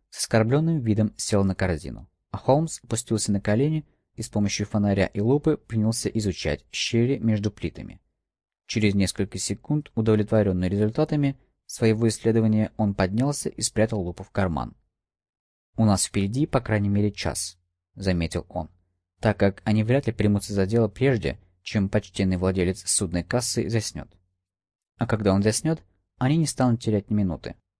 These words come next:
потому что чем раньше они окончат работу, тем больше времени у них останется для бегства. Мы находимся, доктор, как вы без сомнения уже догадались, в подвалах отделения одного из богатейших лондонских банков. Мистер Мерриуэзер,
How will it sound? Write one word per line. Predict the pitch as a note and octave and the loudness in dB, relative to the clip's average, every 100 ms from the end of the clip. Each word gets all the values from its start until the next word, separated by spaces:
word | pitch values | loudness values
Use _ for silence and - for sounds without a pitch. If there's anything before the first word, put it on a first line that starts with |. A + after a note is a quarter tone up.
| _ _ | _ _
потому | - G2 | -2 -2
что | - F#2+ - | 0 -4 -4
чем | - G#2 | -2 0
раньше | F2 D2 - | 0 -2 -6
они | F2 F#2+ | -4 -2
окончат | E2+ - F2+ F2+ G#2 | -2 -4 -6 -4 -2
работу, | B2+ F3 - G2+ - _ _ _ - | 0 0 -2 -4 -8 _ _ _ -4
тем | A#2 | 0
больше | A#2 E3 C3+ | 2 2 2
времени | A2 G#2 G#2+ A2 | 2 4 2 0
у | A2 | 0
них | G#2+ - | -2 -4
останется | - G2+ F#2 - G#2 | -4 -2 -4 -4 -2
для | F#2+ | -2
бегства. | D#2 - - - - _ _ _ _ _ _ - | 0 -6 -10 -20 -20 _ _ _ _ _ _ -2
Мы | A2+ | 2
находимся, | D3+ - D3+ D3 B2+ | 2 2 2 2 0
доктор, | B2+ B2+ - A#2 | -2 -2 -2 -4
как | - A#2 A2+ | -2 -4 0
вы | A2 G#2+ - | 2 2 2
без | A2+ A2+ | -2 -2
сомнения | A2+ A2 A#2 A2+ A2 | 0 4 4 4 2
уже | A2 | 0
догадались, | G#2+ G#2+ G#2+ G2+ - | 2 4 4 2 -6
в | _ | _
подвалах | G#2 F#2+ A2+ C#3 C#3 | -2 0 2 2 0
отделения | - A#2 A2+ A2 G#2 | -2 0 4 4 4
одного | - G#2 G#2 G2+ - | 0 -2 0 2 0
из | D3 | -2
богатейших | C#3 A#2 G#2+ G2+ G#2+ A#2+ | 0 0 2 0 0 -2
лондонских | G#2 F#2+ F#2+ - G#2 | -2 -2 -4 -6 -4
банков. | G2+ D2 B1 - _ _ _ _ _ _ _ | -2 -2 -4 -16 _ _ _ _ _ _ _
Мистер | B2 - C3+ | -2 0 2
Мерриуэзер, | D3 D#3 F#2+ E2+ E2 F2 | 2 4 4 2 2 -2